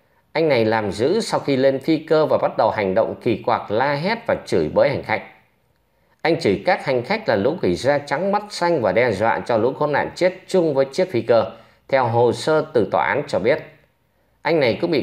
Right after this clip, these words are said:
cáo buộc tát vào tay, mặt và phun nước bọt vào họ. Đoạn phim quay lại sự việc cho thấy anh hét lên những lời nói tục tĩu bằng Do Thái với một chiêu đãi viên trước khi ông bị một hành khách khác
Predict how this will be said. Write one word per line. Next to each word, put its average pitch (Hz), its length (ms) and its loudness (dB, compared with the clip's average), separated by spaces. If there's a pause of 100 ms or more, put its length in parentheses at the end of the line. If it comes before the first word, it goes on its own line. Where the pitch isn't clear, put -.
cáo 180 240 0
buộc 135 300 0
tát 220 220 0
vào 113 180 2
tay, 156 320 0
mặt 107 320 -2
và 107 140 2
phun 160 280 -2
nước 190 180 -4
bọt 113 200 0
vào 175 140 0
họ. - 300 2 (400)
Đoạn 117 280 0
phim 160 300 -2
quay 156 180 -2
lại 127 220 -2
sự - 160 -4
việc 104 220 0
cho 127 140 -2
thấy 160 320 0
anh 104 380 -2
hét 196 240 -2
lên 151 180 0
những 165 160 -2
lời 110 180 4
nói 117 200 -2 (120)
tục 110 160 2 (120)
tĩu 131 260 0
bằng 98 160 0
Do 95 120 -2
Thái 117 400 0 (320)
với 143 120 2
một 175 260 0
chiêu 147 220 2
đãi 156 220 0
viên 135 380 0
trước 180 180 -2
khi 135 160 0
ông 139 300 0
bị 113 100 2
một 87 260 -2
hành 98 180 -2
khách - 260 -4
khác 226 340 -2